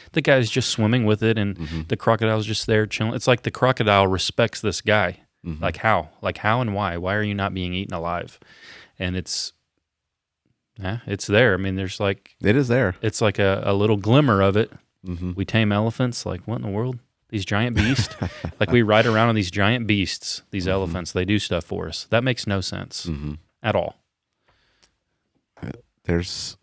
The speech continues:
Speaker 2: there's a reason why, uh, we have zoos. The animals aren't putting us in cages.
Speaker 1: Yeah.
Speaker 2: <laughs> We're putting them in cages.
Speaker 1: Yeah.
Speaker 2: Uh, it's because we have, uh,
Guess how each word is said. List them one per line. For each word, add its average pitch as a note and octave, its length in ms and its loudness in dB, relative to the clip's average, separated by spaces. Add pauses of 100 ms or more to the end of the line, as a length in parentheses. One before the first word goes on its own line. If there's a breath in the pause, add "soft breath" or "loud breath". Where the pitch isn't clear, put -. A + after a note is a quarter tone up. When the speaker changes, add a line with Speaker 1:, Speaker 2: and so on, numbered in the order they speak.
Speaker 2:
there's F#2+ 200 4
a G2+ 40 8
reason G2+ 420 6
why, F2 400 8 (720 loud breath)
uh, E2+ 260 6
we F#2 240 4
have E2+ 200 6
zoos. D#2+ 600 6 (1040)
The F2 180 4
animals E2+ 320 8
aren't E2+ 160 6
putting F2 220 8
us E2+ 140 4
in D#2 100 2
cages. D2+ 580 -2 (100)
Speaker 1:
Yeah. G2+ 180 0 (180)
Speaker 2:
<laughs> - 40 6
We're C3 140 12
putting A2 300 8
them A2 180 8
in G#2 80 6
cages. - 600 2 (1300 loud breath)
Speaker 1:
Yeah. F#2 220 0 (100)
Speaker 2:
Uh, F#2 160 8
it's - 140 2
because F2+ 380 8
we F#2 180 4
have, E2+ 400 2
uh, - 100 2